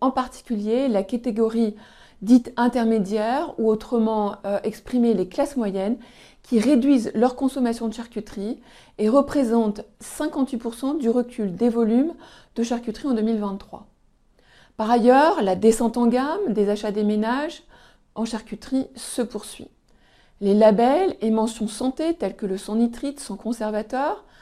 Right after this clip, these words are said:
perdent désormais un peu plus de valeur en fait aux yeux des consommateurs et s'affichent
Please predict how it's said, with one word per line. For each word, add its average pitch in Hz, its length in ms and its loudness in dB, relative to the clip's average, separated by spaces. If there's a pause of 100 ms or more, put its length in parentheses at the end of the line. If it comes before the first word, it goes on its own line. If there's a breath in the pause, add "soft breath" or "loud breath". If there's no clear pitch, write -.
(440 soft breath)
perdent 254 420 4
désormais 226 640 2
un 226 120 -2
peu 233 100 0
plus 247 220 -4
de 226 80 4
valeur 233 500 0
en 214 60 -6
fait 226 360 -10
aux 233 100 0
yeux 233 280 -2
des 214 140 -2
consommateurs 220 720 -6 (440 loud breath)
et 220 60 -2
s'affichent 208 640 -6